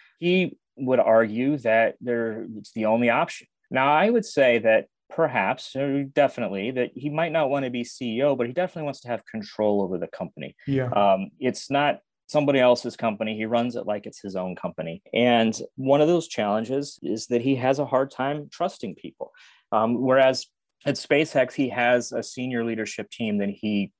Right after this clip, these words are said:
Speaker 1: he feels comfortable with. Um, he has burned through a lot of people at Tesla. So if you, you become a president at Tesla, history would say you don't last in that job very long. Either you burn out or,
Speaker 2: Yes.
Speaker 1: or you realize it's time to go.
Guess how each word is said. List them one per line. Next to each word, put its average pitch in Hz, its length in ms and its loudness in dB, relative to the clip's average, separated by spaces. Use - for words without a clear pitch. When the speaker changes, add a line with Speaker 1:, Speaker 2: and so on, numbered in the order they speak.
Speaker 1:
he - 100 -12
feels 98 200 -4
comfortable 139 540 0
with. 117 300 4
Um, 98 260 -4
he 113 180 -2
has 104 200 -4
burned 127 400 0
through 113 320 -2
a 101 40 4
lot 104 220 2
of 113 120 0
people 92 640 -4
at 92 120 -6
Tesla. - 400 -8
So - 140 -2
if 95 160 -2
you, 160 220 4
you 156 100 4
become 160 400 2
a 117 140 6
president 151 600 2
at 110 120 -4
Tesla, 123 640 0
history 147 340 -8
would 135 140 -4
say 127 180 -6
you 120 120 -4
don't 113 200 -4
last 107 300 -6
in 107 80 -8
that 98 220 -6
job 95 300 -2
very 87 180 -10
long. 87 240 -10
Either 98 340 2
you 95 420 -6
burn 127 200 2
out 120 320 4
or, 101 340 2
Speaker 2:
Yes. - 80 0
Speaker 1:
or 98 140 -2
you 95 180 -6
realize 104 380 2
it's - 80 -14
time 98 260 -8
to 90 80 -8
go. 110 340 4